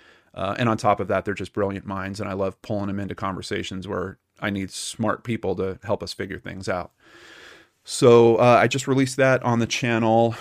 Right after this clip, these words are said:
uh, on Friday, February twenty-sixth, and the conversation that's happening around that is already super helpful. Uh,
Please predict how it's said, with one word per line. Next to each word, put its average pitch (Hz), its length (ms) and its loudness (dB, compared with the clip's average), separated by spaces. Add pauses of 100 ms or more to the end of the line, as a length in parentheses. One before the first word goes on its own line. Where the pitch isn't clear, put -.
(160)
uh, 104 460 2
on 101 380 -2
Friday, 110 560 2
February 104 760 -2
twenty-sixth, 101 1000 -6
and 98 340 -6
the 107 140 -4
conversation 107 720 -2
that's 101 140 -6
happening 101 360 -4
around 98 220 -2
that 98 240 -2
is 95 100 -6
already 98 580 0
super 101 560 -4 (260)
helpful. 98 720 -4
Uh, 95 340 -6